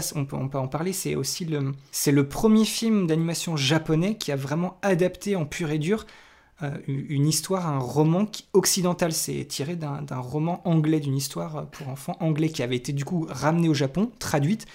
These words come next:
qui avait beaucoup marché là-bas. Mais c'était la première fois que le Japon allait vraiment chercher quelque chose,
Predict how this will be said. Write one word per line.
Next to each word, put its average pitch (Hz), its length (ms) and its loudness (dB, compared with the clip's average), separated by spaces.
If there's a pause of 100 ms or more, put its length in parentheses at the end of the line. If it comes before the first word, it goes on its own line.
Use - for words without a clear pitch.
(220)
qui - 80 -10
avait 123 160 -2
beaucoup 131 360 0
marché 151 300 0
là-bas. 139 240 0 (500)
Mais 139 80 0
c'était 139 160 0
la 135 80 4
première 147 300 2
fois 208 120 0
que 170 120 0
le 147 80 2
Japon 180 420 2
allait 143 160 4
vraiment 151 300 0
chercher 190 400 0
quelque 143 180 -4
chose, 190 320 0